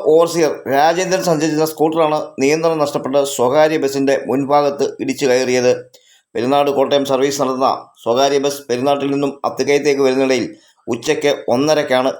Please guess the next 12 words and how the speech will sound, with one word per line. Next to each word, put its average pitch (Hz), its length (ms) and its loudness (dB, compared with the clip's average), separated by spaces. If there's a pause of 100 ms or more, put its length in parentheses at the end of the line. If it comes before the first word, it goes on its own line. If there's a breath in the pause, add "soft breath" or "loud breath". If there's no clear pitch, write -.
ചേന്തമ്പാറയിൽ 139 640 0
വെച്ച് 131 220 -2 (200)
അപകടം 131 400 2 (180)
ഉണ്ടാകുന്നത്. 123 520 0 (580 soft breath)
എതിർദിശയിൽ 208 640 2
ഓടി 185 240 4
വന്ന 175 240 2
സ്കൂട്ടർ 165 460 0
ബസ്സിൻ 147 360 -2 (100)
അടിയിലേക്ക് 165 600 2
ഇടിച്ച് 160 320 -2
കയറിയതായി 147 520 0